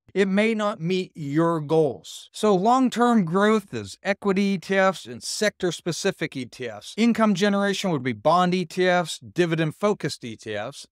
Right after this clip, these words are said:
And risk management would be things such as gold E T Fs, treasury bond E T Fs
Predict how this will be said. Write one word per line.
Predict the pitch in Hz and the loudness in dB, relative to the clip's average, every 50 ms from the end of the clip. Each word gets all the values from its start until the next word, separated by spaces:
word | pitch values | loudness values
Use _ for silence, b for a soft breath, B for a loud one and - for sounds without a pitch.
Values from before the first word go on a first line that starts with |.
| _ _ _ _ _ - - | _ _ _ _ _ -12 -6
And | 214 208 208 208 | -2 0 2 4
risk | 233 240 226 - - - | 4 2 2 0 -4 -2
management | 175 185 190 190 190 202 196 - - 196 196 196 190 | 0 0 2 2 0 0 -2 -4 -2 -4 -4 -4 -4
would | 170 143 131 | -6 -8 -6
be | 123 147 135 | -4 -6 -4
things | - 170 151 147 143 - | -4 -4 -4 -4 -4 -6
such | - 143 - - | -6 -8 -8 -8
as | 127 113 110 | -10 -10 -8
gold | 110 - 170 175 175 175 165 165 | -4 -2 0 2 2 0 0 -2
E | 175 170 | -2 -4
T | - - 175 175 | -2 -2 -2 0
Fs, | 165 165 165 160 - - | 0 0 -2 -4 -8 -12
treasury | - - 160 156 160 156 160 160 160 151 | -8 -4 -2 -2 -2 -2 -4 -6 -6 -4
bond | 143 160 156 156 156 156 151 | -2 -2 -2 -2 -2 -4 -6
E | 151 | -8
T | 139 - - 160 156 | -8 -8 -4 -2 0
Fs | 151 151 143 - - | 0 0 0 -4 -8